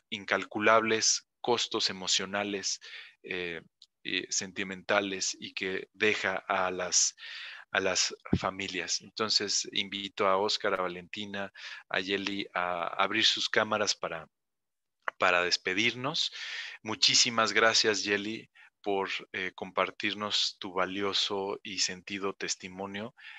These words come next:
que nos ayuda a darle un rostro y una, y una, y una cara humana a estos, eh, a estas tragedias,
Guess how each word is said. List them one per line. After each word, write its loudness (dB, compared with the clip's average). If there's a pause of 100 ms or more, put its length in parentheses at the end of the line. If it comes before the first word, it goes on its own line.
(280)
que 2
nos 2
ayuda 6
a 4
darle 4
un -10
rostro 2 (460)
y -4
una, 0
y -8
una, -4
y -8
una 2
cara 4
humana 0 (380)
a 2
estos, 2
eh, -2 (100)
a 0
estas 0
tragedias, 0